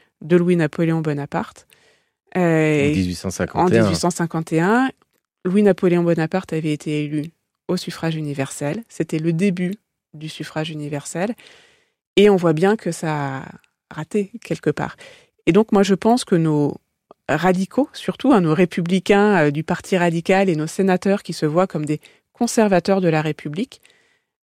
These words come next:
Speaker 1: euh, ont vraiment cette peur ancrée d'un, d'une déstabilisation du régime.
Speaker 2: Donc, on n'a pas chez Louise Weiss des arguments théoriques pour lutter contre ces arguments antiféministes.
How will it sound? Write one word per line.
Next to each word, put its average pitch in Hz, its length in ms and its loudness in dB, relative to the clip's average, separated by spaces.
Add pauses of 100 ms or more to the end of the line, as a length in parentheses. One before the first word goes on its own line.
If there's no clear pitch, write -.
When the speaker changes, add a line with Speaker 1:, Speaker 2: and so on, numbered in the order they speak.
(120)
Speaker 1:
euh, 160 120 0 (180)
ont 185 160 2
vraiment 196 500 2
cette - 260 -8
peur 190 360 2
ancrée 190 480 -4 (400)
d'un, 156 180 0
d'une 156 200 -2
déstabilisation 165 840 0
du 165 120 -8
régime. 151 400 -10 (140)
Speaker 2:
Donc, 120 160 -2
on 113 60 2
n'a 92 120 -2
pas 135 160 2
chez 110 220 -6 (120)
Louise 101 260 -6
Weiss 139 260 2 (520)
des 104 260 -2
arguments 117 680 2
théoriques 120 500 0
pour 104 220 -4
lutter 123 440 2
contre 139 680 2 (280)
ces 95 380 -6
arguments 107 680 2
antiféministes. 120 920 -2